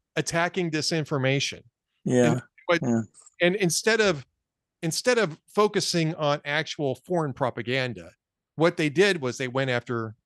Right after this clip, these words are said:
Speaker 1: conservative political websites like ours.
Speaker 2: Yeah.
Speaker 1: And
Speaker 2: You remember, that's what the I R S did, uh, back in two thousand twelve.
Speaker 1: Yeah, I mean, this goes into the whole Republican thing about, um, uh,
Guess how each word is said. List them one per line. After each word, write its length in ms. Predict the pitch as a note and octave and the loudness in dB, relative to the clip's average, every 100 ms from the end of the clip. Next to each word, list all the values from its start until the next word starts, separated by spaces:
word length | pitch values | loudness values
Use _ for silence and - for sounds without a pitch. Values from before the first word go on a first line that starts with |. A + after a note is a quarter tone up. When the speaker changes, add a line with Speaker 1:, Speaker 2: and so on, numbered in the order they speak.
| _ | _
Speaker 1:
conservative 600 | - D3 - D3+ B2 A#2 | -4 -4 -4 -6 -6 -8
political 380 | - B2 G#2+ G2+ | -8 -8 -8 -8
websites 600 | G2+ G2 - F#2 - - - | -8 -8 -12 -14 -12 -12 -4
like 240 | C3 C#3+ | -4 -2
ours. 420 | A#2 - - - - _ _ _ _ | -4 -6 -14 -16 -16 _ _ _ _
Speaker 2:
Yeah. 300 | C3+ C3 C3 B2+ | 0 2 2 -2
Speaker 1:
And 80 | B2 _ _ _ _ - - _ | -6 _ _ _ _ -20 -20 _
Speaker 2:
You 80 | D#4+ | 2
remember, 340 | D4 F3+ G3 F3+ | 4 6 8 8
that's 200 | G3 G3 | 6 4
what 140 | F#3 | 4
the 80 | F#3 | 6
I 360 | F#3+ D#3+ F3 | 6 6 6
R 140 | F#3 G3 | 6 6
S 260 | A#3 C#4 | 6 4
did, 240 | - C#3+ - E3+ F#3+ | 4 4 2 -4 -6
uh, 200 | - C#3 B2+ | 2 2 4
back 360 | C3+ C#3 - | 4 4 2
in 140 | D3+ C#3 | -4 0
two 160 | D#3+ | 0
thousand 380 | D#3 D#3+ E3 F3 | 4 4 4 0
twelve. 360 | B3 D4 B3 - _ _ _ _ _ _ _ _ _ _ - | 4 4 4 -2 _ _ _ _ _ _ _ _ _ _ 0
Speaker 1:
Yeah, 140 | A3+ | 0
I 80 | E3+ | 2
mean, 100 | D3+ | 0
this 140 | D#3+ | 0
goes 240 | - F3+ D#3+ | 2 2 2
into 240 | F3+ D#3+ | -2 -2
the 120 | C#3 | -2
whole 220 | A#2 E3+ F3 | -2 -2 -2
Republican 580 | E3 D#3+ E3 - D3+ | -4 -4 -6 -6 -6
thing 360 | C3+ C#3+ C#3+ D3 | -4 -4 -4 -6
about, 400 | C3+ A#2 A2 A2 - | -6 -2 -2 -4 -6
um, 440 | B2 A2 G#2 G2+ G#2 _ _ _ _ _ | -6 -4 -6 -8 -14 _ _ _ _ _
uh, 320 | A2 G2+ - | -12 -12 -14